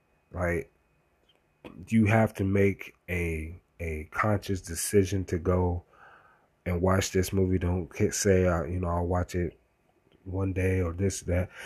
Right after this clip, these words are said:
No, I think it's important that everybody sees it, like, right now, right now. I wouldn't, I would not let another day go by without, you know, checking it out.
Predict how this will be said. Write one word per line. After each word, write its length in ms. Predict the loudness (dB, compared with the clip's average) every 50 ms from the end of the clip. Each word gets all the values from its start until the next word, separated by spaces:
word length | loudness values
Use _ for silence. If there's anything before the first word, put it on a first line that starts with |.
| -18 -10 0
No, 100 | 2 4
I 120 | 4 4 2
think 300 | 2 4 4 4 4 2
it's 160 | 0 -2 -2
important 460 | -4 -4 0 2 2 2 2 0 -4
that 120 | -6 -8 -8 -4
everybody 580 | -2 0 0 2 0 0 0 0 0 0 -2 -4
sees 320 | -4 -4 -2 -2 -2 -2
it, 160 | -2 -4 -4 -6 _ _ _ _ _ _ _ _ _ _ -8
like, 280 | -6 -6 -6 -6 -8 _ _ _ -4
right 220 | -2 -2 -2 -2
now, 200 | -2 -2 -2 0
right 240 | 2 2 2 2 2
now. 300 | 4 4 4 2 2 -2 _ _ -20 -20 -20 -20 -20 -20 -6
I 140 | 0 2 4
wouldn't, 380 | 6 6 6 6 4 2 -2 -6 -6
I 80 | -4 -4
would 240 | 0 0 0 0 0
not 320 | 0 0 0 0 -2 -2
let 120 | -2 -4 -2
another 340 | -2 -4 -4 -4 -4 -6
day 260 | -6 -4 -4 -4 -4 -4
go 160 | -4 -4 -4
by 440 | -2 -2 -2 0 -2 -2 -4 -6 -8 -12 -20 _ _
without, 460 | -8 -4 -2 0 2 2 0 0 -4 -8 _ _ _ _ _ _ _ _ _ _ _ -6
you 120 | -4 -4
know, 220 | -4 -4 -4 -6 -6
checking 280 | -6 -4 -4 -4 -4 -4
it 100 | -4 -2
out. 300 | 0 0 0 -2 -6